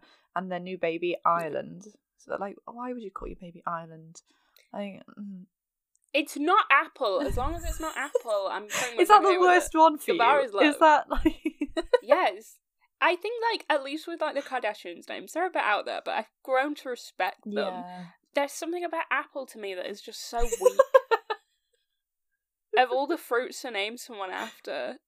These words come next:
Speaker 2: it's like
Speaker 1: And do you know
Speaker 2: apple.
Speaker 1: what?
Speaker 2: Apple is the most
Speaker 1: The
Speaker 2: basic
Speaker 1: most basic
Speaker 2: fruit.
Speaker 1: fruit. And do you know what? She probably doesn't even eat apples 'cause they're very sugary.
Speaker 2: Oh,
Speaker 1: So
Speaker 2: that's true. Like, you could have called her, like, strawberry,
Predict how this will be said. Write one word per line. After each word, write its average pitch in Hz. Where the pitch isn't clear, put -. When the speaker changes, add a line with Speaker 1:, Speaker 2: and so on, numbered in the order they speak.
Speaker 2:
it's -
like -
Speaker 1:
And 254
do 311
you 262
know -
Speaker 2:
apple. 339
Speaker 1:
what? 262
Speaker 2:
Apple 302
is 240
the 214
most 220
Speaker 1:
The 269
Speaker 2:
basic 262
Speaker 1:
most 277
basic 339
Speaker 2:
fruit. 269
Speaker 1:
fruit. 233
And 247
do 277
you -
know -
what? -
She -
probably 262
doesn't 262
even 247
eat 269
apples 220
'cause 208
they're 190
very 196
sugary. 170
Speaker 2:
Oh, 240
Speaker 1:
So 240
Speaker 2:
that's -
true. -
Like, 294
you 320
could 415
have 427
called 427
her, 392
like, 359
strawberry, 226